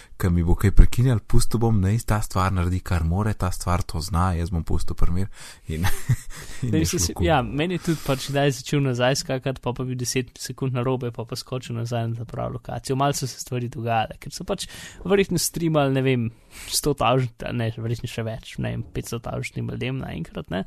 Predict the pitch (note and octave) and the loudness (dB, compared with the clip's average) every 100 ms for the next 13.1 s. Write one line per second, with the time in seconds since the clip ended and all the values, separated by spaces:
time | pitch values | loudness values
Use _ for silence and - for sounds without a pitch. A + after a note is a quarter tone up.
0 | - G2 D#2+ - - D#2 D#2 D#2+ D#2+ - | -4 -2 -2 -4 -4 -2 -2 -2 -4 -4
1 | - - - - - C3 C#3 E2+ E2 E2 | -6 -6 -12 -20 -18 -10 -4 0 0 0
2 | D#2+ - - - - - - - - G1+ | -2 -2 -4 -4 -12 -20 -20 -12 -10 -10
3 | G1+ - - _ _ - - - E3 F3 | -12 -18 -20 _ _ -20 -14 -8 -4 -2
4 | F3 D#3+ - - G#3 F3+ F3 D#3+ D3+ - | -2 -4 -8 -6 -2 0 0 -2 -2 -2
5 | C#3+ C#3 C#3+ C3+ A#2+ - F3+ - D3 - | -2 0 2 2 0 -2 -4 -2 -4 -2
6 | E3 D3+ C#3 C#3+ C#3 C3 C3 B2+ - - | 0 2 0 0 0 -2 -2 -2 -4 -4
7 | A#2 A2 - _ _ _ - - _ _ | -4 -4 -10 _ _ _ -20 -20 _ _
8 | _ _ _ _ _ _ _ _ - - | _ _ _ _ _ _ _ _ -8 -4
9 | - C3 - - - - - - - - | -2 -2 -4 -6 -8 -10 -12 -14 -14 -16
10 | - F2 C#2 - - - - - - G#2+ | -12 -6 -6 -6 -10 -20 -16 -10 -8 -6
11 | - E2 D#2+ - D#2 - - - - - | -4 -4 -4 -4 -2 2 2 0 -4 -8
12 | - - - - - - - - - B2+ | -10 -16 -20 -20 -20 -20 -20 -20 -8 -8